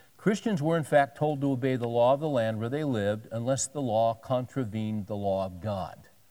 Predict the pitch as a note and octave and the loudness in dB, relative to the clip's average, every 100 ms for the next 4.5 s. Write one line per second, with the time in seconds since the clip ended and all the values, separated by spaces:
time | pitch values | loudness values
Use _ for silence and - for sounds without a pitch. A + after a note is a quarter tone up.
0 | _ _ - - - _ - _ _ - | _ _ -20 -20 -20 _ -20 _ _ -8
1 | B2 A2 C#3 B2+ A#2+ A2+ A#2+ A2+ A#2 B2 | -8 -4 -2 0 -2 -4 -10 -8 -4 -4
2 | A2 G2 F2+ F2 - - - - B2+ C#3 | -2 -2 -4 -8 -20 -20 -18 -6 -2 2
3 | E3+ F3+ D3 D3 C#3 A#2 B2+ A#2 - A2+ | 2 2 0 0 0 -2 -6 -8 -8 0
4 | C3 B2+ G#2+ G2 | 2 2 -2 -4